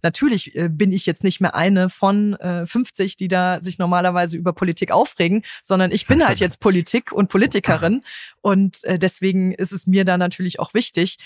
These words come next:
Speaker 1: ähm, was ist jetzt mein Privatinteresse und wovon bin ich aber überzeugt?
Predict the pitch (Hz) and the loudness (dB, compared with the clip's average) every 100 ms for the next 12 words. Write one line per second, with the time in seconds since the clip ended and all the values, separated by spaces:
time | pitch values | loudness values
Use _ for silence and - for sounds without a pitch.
0 | - _ 190 180 180 180 180 196 - 170 | -20 _ 0 0 2 0 0 -2 -2 -2
1 | - 170 165 - 208 151 151 - 269 277 | 0 0 0 -2 -2 0 -2 -2 -2 -2
2 | 226 240 - - 185 208 208 190 180 175 | 0 -2 -2 0 0 0 0 0 2 0
3 | 165 151 156 - - - - - - | -4 -6 -6 -6 -10 -4 -2 -2 -8